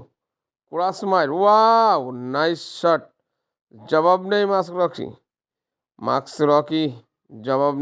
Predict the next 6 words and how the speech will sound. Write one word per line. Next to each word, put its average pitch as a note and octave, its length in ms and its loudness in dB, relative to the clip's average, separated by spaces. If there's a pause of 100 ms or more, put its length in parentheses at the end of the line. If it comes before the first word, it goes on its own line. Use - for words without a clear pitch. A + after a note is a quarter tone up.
নেই। C3+ 160 -4 (1300)
আবারও C3+ 360 0 (500)
রেড C3+ 320 -8
খেলার D3+ 260 0 (100)
চেষ্টা, E3 380 0 (1600)
মিস্টেক, B2 840 -6